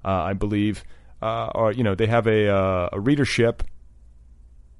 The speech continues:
that's very much tied to the internet and social media. They've cultivated, uh,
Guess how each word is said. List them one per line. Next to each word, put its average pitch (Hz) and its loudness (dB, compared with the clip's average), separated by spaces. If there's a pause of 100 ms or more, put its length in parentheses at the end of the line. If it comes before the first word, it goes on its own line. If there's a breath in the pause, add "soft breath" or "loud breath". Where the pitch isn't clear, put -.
that's 107 -10
very 123 6
much 120 0
tied 113 0
to 110 -4
the 107 0
internet 113 2
and 101 -2
social 107 0
media. 104 0
They've 104 -2
cultivated, 101 -2 (500 soft breath)
uh, 90 -4